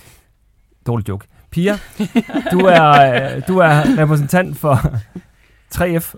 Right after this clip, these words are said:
og den eneste ikke-journalist her i, i studiet. Hvad,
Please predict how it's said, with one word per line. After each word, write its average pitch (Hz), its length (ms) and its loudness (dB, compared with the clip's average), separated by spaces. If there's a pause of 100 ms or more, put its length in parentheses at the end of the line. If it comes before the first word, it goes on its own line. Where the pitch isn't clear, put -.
og 127 140 0
den 123 360 -2
eneste 165 280 -2
ikke-journalist 170 640 -8
her 139 240 -4
i, 127 260 -6
i 127 140 -8
studiet. 139 400 -8
Hvad, 165 160 -4